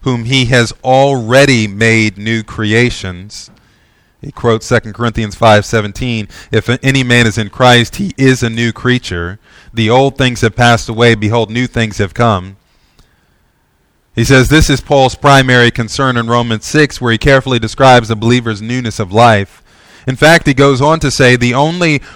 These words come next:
reliable evidence of a person's being saved is not the past experience of receiving Christ, but a present life that reflects Christ." End quote.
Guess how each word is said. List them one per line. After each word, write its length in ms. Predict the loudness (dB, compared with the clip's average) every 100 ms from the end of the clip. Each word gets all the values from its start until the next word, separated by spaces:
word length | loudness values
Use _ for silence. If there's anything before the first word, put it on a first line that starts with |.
| -2
reliable 580 | 4 6 8 6 4 4
evidence 480 | 4 4 0 0
of 140 | -2 -4
a 60 |
person's 600 | -2 -2 -2 -4 -8 -10 -18 -20 -4
being 300 | 2 2 2
saved 460 | 2 4 6 4 2
is 120 | 2
not 400 | 4 6 4 0 -20 _ -20 -20 _ _
the 80 | -6
past 500 | 0 4 4 4 0
experience 680 | -4 -2 2 4 4 2 0
of 160 | 0
receiving 480 | 0 0 0 0 -2
Christ, 560 | 0 4 4 4 0 -10 _ _ _ _ _
but 120 | 0
a 60 | 0
present 600 | -2 2 2 4 -2 0
life 360 | 2 4 2 -4
that 220 | -4 -4
reflects 760 | -4 -10 -4 -2 -2 -4 -16 -18 _
Christ." 840 | -6 -4 -4 -8 -18 -20 -20 _ _ _ _ _ _ _ _ _ _ _ _ _ _ _ _ _
End 200 | -12 -12
quote. 280 | -12 -12 -14